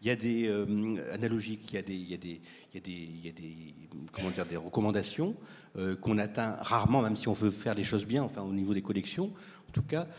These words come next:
euh, on est toujours un peu, euh, voilà, euh, un peu mal parce qu'on fait pas toujours ce qu'il faudrait faire, parce qu'on n'a pas les moyens, parce qu'il n'y a pas le temps, parce que, mais sinon, si on devait faire les choses correctement, les photographies analogiques, donc vous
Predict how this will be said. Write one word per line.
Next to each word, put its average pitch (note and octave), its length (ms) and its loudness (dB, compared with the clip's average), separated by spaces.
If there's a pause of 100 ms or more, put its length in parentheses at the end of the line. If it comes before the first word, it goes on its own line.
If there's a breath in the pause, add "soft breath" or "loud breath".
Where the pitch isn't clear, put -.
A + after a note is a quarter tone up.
(260 loud breath)
euh, F2 220 -2
on G#2 60 -4
est F#2+ 100 -6
toujours G#2 260 -2
un G2+ 60 0
peu, G#2 180 -4
euh, G2 460 0
voilà, A2 260 0
euh, F2 540 -6
un F2 80 -4
peu G#2 120 4
mal D3 220 6
parce - 160 0
qu'on A#2 260 4
fait - 100 -2
pas A#2 160 0
toujours A2+ 480 -4
ce - 80 -8
qu'il A2 100 -4
faudrait A#2+ 640 2
faire, C3+ 260 -2
parce - 180 -10
qu'on G#2 200 -2
n'a F#2+ 80 0
pas G2 140 -6
les F#2 80 -6
moyens, A2+ 440 -2
parce G#2+ 140 -12
qu'il G2 140 -12
n'y F2 80 -10
a - 20 -12
pas F#2+ 140 -12
le - 100 -16
temps, B2+ 260 -4
parce - 180 -12
que, - 120 -18 (680 loud breath)
mais G2+ 140 -4
sinon, C3 380 -2
si - 160 -4
on G#2+ 40 0
devait G#2 180 0
faire A2+ 140 -2
les G2+ 80 0
choses A2 480 0
correctement, G#2+ 460 0
les B2+ 100 0
photographies G2+ 500 0
analogiques, G2 680 -2
donc F#2 180 -4
vous F2+ 160 -12